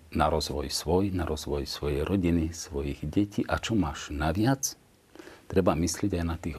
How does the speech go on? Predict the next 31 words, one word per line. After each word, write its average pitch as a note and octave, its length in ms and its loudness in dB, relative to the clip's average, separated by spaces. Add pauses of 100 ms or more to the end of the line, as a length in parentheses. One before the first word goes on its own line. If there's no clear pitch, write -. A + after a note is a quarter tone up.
okrajových, E2 720 2 (1200)
alebo D#2 180 2
teda C#2+ 300 0
ľudí, E2+ 300 2
ktorí - 260 -4
sú - 160 -4
v - 160 -10
chudobe, D#2 340 0 (140)
na D#2 240 2
okraji, D2 500 -4
v C#2 60 -6
biede. D2 460 0 (180)
To E2 80 -2
je - 40 0
strašne - 440 -2
dôležité. A#2 640 -2 (720)
A F#2+ 140 6
nemáš G#2+ 480 4
to A2 100 6
mať G#2+ 400 4
tak, A2+ 160 0
že - 160 0
to - 140 2
škrobíš G#2+ 680 2
a D2+ 80 4
buduješ G2+ 720 2
a E2 240 -2
rozvíjaš F2+ 560 2
a - 80 0
nevieš D#2+ 400 -2
už, - 60 -8